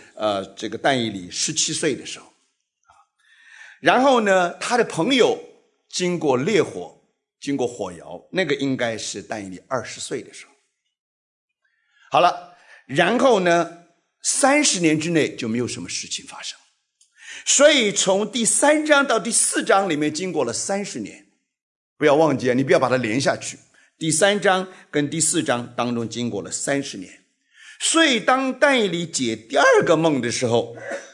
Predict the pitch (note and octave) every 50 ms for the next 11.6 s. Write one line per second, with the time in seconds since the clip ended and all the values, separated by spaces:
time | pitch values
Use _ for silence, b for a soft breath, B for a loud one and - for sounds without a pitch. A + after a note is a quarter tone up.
0 | B _ B3 G3+ F3+ C#3+ D3+ C3+ A#2+ - F3 D3+ C#3 C3+ B2+ A#2 G#2+ G2+ - -
1 | - D3+ B2+ C3 C3 G#2+ - A2 E2+ D#2 - - - A#2 F2 - - - - -
2 | - _ _ _ _ _ _ _ _ _ _ _ _ _ _ _ _ _ _ _
3 | _ _ _ _ _ _ _ _ _ _ _ _ _ _ _ - - D3 C3+ A2+
4 | G#2+ G#2+ - - G#2+ F#2 E2+ - - - C#2 - _ _ _ _ _ b b b
5 | b b b b b b b b b b b b A#3 C#4 C4+ B3 A3 G#3 F#3+ A3
6 | A3 C4+ B3+ A#3+ G#3 G3 F#3+ F3+ - - - - _ _ - - D4 D#4 D#4 C#4
7 | A3+ F3+ F#3 G#3 F#3 D3+ C#3 C#3 D3 D3 - D#3+ D#3 C3+ C3 A#2 A2+ A#2+ - F#2+
8 | F#2+ - - - - - - _ - A3 G3 E3 F3+ - F3 D#3+ - - C3+ B2
9 | A#2+ A#2 A#2+ A#2+ A#2 A2 G#2+ A2+ A2 - - E2 E2 - - - - - _ _
10 | _ _ _ _ _ _ _ _ _ _ _ _ _ _ _ _ - D3 C3+ C3
11 | - C#3+ C#3+ C#3 D3+ D#3 C#3+ B2 G2+ G#2+ - B